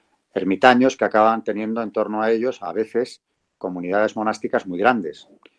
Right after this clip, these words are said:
Eh, ya hemos hablado aquí de San, San Antonio Abad, de San Pablo el Ermitaño, <clears throat> los primeros que se retiran al desierto huyendo del mundo para acercarse a Dios. Esta huida del mundo también incluye una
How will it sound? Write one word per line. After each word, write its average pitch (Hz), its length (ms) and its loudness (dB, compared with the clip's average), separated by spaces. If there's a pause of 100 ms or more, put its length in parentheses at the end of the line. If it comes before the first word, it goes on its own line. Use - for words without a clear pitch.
(480)
Eh, - 380 -18 (120)
ya 101 80 -4
hemos 107 200 -4
hablado 104 180 4
aquí 104 200 0
de 107 120 2
San, 98 300 -6
San 101 180 -6
Antonio 104 420 0
Abad, 117 280 6 (920)
de 92 140 -14
San 95 180 -12
Pablo 104 200 -2
el 98 60 -2
Ermitaño, 104 600 -4 (300)
<clears throat> - 280 -20
los 95 320 -10
primeros 113 320 -4
que 107 100 -8
se - 120 -12
retiran 101 320 -2
al 107 140 0
desierto 117 520 -4 (400)
huyendo 123 380 0
del 110 140 2
mundo 113 460 -2 (640)
para 107 200 2
acercarse 113 680 -6
a 98 100 -8
Dios. - 380 -16 (680)
Esta - 360 -2
huida 143 540 2
del 110 160 -4
mundo 120 480 -6 (680)
también 110 280 -6
incluye 127 360 0
una 123 360 -2